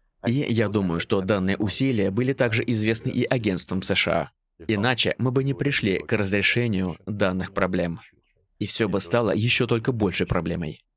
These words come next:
Так что, на мой взгляд, об этом важно помнить. Мы ответственный игрок рынка. Мы первая биржа за пределами С Ш А,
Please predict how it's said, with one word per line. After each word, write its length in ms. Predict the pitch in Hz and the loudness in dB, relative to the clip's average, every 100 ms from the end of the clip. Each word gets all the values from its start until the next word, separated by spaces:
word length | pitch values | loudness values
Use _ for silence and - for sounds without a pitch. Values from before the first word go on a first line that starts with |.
| _ _ _ | _ _ _
Так 160 | 120 - | -2 0
что, 160 | 117 | 0
на 120 | 107 110 | 2 2
мой 200 | 127 135 | 2 2
взгляд, 400 | 110 101 90 113 | 0 0 0 2
об 120 | 113 | 0
этом 200 | 135 131 | 0 2
важно 260 | 104 98 | 2 0
помнить. 400 | 101 117 82 - - - | 0 0 -2 -8 -14 -6
Мы 80 | 110 | 0
ответственный 680 | 92 110 107 123 - 98 98 | 0 0 0 -2 0 0 2
игрок 200 | 104 107 | 0 2
рынка. 380 | 104 90 - - | 0 0 -4 -2
Мы 300 | 104 107 80 - | 0 0 -2 -2
первая 600 | 139 123 101 92 78 - _ _ _ _ _ _ - | 0 2 2 0 -2 -6 _ _ _ _ _ _ -6
биржа 440 | 113 117 98 98 | -2 0 0 -2
за 180 | 98 107 | 0 0
пределами 640 | - 104 98 95 92 85 | 0 0 2 2 0 -2
С 160 | - 98 | -2 0
Ш 160 | - | 0
А, 220 | 98 127 | 2 0